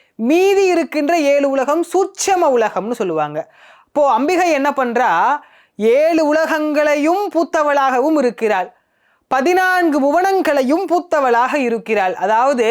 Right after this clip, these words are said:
ஏழு ஸ்தூல உலகம், இப்ப நம்மளால உணரக்கூடிய இந்த ஏழு உலகம் மட்டும்தான் அழிஞ்சு அழிஞ்சு இருக்குது, மீதம் இருக்கிற அந்த ஏழு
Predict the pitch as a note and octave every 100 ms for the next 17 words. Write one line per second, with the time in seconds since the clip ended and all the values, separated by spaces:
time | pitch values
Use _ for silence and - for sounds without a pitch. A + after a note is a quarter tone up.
0 | C#4 - - B3+ D#4+ D4+ - E4 E4+ D4
1 | B3+ A#3+ G#3+ A#3 A3+ A#3+ C4 D#4+ D4 C#4
2 | D#4+ E4 C#4+ C4 D4 D4 B3+ A#3 C#4+ D4
3 | C#4 D4 D#4+ C#4 A#3+ A#3 B3+ C4 A#3+ D4+
4 | D4 C4+ C#4+ C#4 D#3 G3+ B3 F#3+ F3 E3
5 | - - - - - F4 G4+ F#4 E4+ C4
6 | D#4+ F4+ D#4 C4+ D#4 E4+